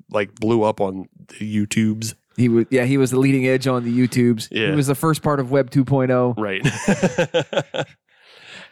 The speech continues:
Speaker 1: And, uh, y-, uh, you have, uh,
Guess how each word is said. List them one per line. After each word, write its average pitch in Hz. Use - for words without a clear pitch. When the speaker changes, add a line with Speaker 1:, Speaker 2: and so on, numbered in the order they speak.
Speaker 1:
And, 135
uh, 131
y-, -
uh, 110
you 127
have, 135
uh, 113